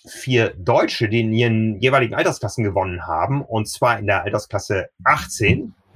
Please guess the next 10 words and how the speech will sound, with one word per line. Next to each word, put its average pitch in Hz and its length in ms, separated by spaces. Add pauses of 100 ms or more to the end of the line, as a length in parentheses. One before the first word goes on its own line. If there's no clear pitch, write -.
(1700)
Ich - 140
sagte 113 300
Altersklasse - 560
achtzehn - 560
und - 100
da 110 80
sagt 113 180
Aaron 110 680
mir, 110 340
„Something 110 800